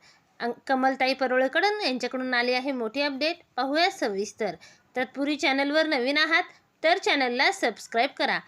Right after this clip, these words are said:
दरवर्षी एप्रिल महिन्याचे मानधन उशिरा होते कारण नवीन बजेट व्हावे लागते, मग पगाराचा खर्च घालवायचा असते. गेल्या वर्षी निवडणुकावर डोळा ठेवून मानधन वेळेवर झाले होते, मते पाहिजे होती ती दिल्लीत. आता तुमची काळजी सरकार कशाला करेल?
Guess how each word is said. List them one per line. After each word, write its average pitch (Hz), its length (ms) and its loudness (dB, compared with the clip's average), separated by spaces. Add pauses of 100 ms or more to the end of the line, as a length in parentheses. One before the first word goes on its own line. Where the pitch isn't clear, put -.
(320)
दरवर्षी 392 540 4
एप्रिल 320 420 0
महिन्याचे 349 460 0
मानधन 247 440 -2
उशिरा 214 320 -4
होते 285 420 -2 (360)
कारण 349 320 2
नवीन 277 320 0
बजेट 226 340 -4
व्हावे 196 260 -4
लागते, 170 380 -10 (300)
मग 294 100 -2
पगाराचा 233 640 0
खर्च 262 200 -4
घालवायचा 208 540 -2
असते. 180 320 -10 (360)
गेल्या 311 260 4
वर्षी 370 340 0
निवडणुकावर 285 760 0
डोळा 247 280 2
ठेवून 302 320 -4
मानधन 262 420 0
वेळेवर 254 380 -2
झाले 277 300 0
होते, 190 300 -4 (360)
मते 285 260 0
पाहिजे 262 360 0
होती 185 400 -6 (340)
ती 339 140 0
दिल्लीत. 277 360 -2
आता 262 220 2
तुमची 285 380 -4
काळजी 254 300 -2
सरकार 262 360 -2
कशाला 240 420 0
करेल? 285 340 -2